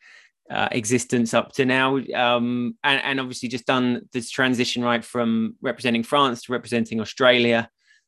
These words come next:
So, yeah, could you give us a quick kind of run through of, of what has brought you, well, essentially on the twentieth of April to Leeds, I guess,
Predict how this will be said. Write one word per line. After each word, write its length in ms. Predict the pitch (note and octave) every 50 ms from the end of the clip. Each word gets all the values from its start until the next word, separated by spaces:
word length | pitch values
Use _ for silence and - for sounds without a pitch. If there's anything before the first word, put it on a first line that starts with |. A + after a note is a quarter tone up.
| _ _
So, 640 | - - - B2+ A#2+ A#2 A#2 A#2 A#2 A#2+ A2+ - - _ _ -
yeah, 200 | E3 E3 C3+ G#2
could 240 | - - - C3+ C#3
you 80 | D#3
give 160 | C3 D3+ C3+ B2
us 80 | A2+
a 60 | B2
quick 340 | A#2 - - C3+ A#2 - _
kind 180 | - B2+ A#2+ A#2+
of 160 | A#2 A#2 A2 - -
run 380 | C#3+ C3 C3 C3 B2+ B2+ A#2+
through 400 | A#2+ - - C3+ B2 A#2 A2+ A2
of, 200 | A2+ G#2+ - - - _
of 200 | - A#2+ A2 G2+ _
what 260 | - A#2+ A#2 - -
has 200 | A#2 G#2+ G2+ - - _ _ _ -
brought 220 | C3 B2+ A#2+ -
you, 380 | A#2 A#2 A2+ A2+ A2+ A2 A2 - _ _ _ _ _ _ _ _ -
well, 380 | A#2 A#2 G2+ F#2 F2+ G2+ - _ _ _ -
essentially 680 | - - C#3 C3 B2+ A#2 - A2+ A2 G#2+ A2 G#2+ - _ _ _ _
on 180 | - G2+ G#2+ A#2+
the 80 | A2+
twentieth 360 | A2+ - - B2 A2+ A2 G#2+ -
of 80 | A2
April 320 | A#2 A#2+ - - - A2+ A2+
to 160 | - - A2+
Leeds, 360 | A2+ B2 C3 A#2+ A2 G2+ -
I 80 | G2+ A2
guess, 360 | A#2+ C3 A#2 A2+ - -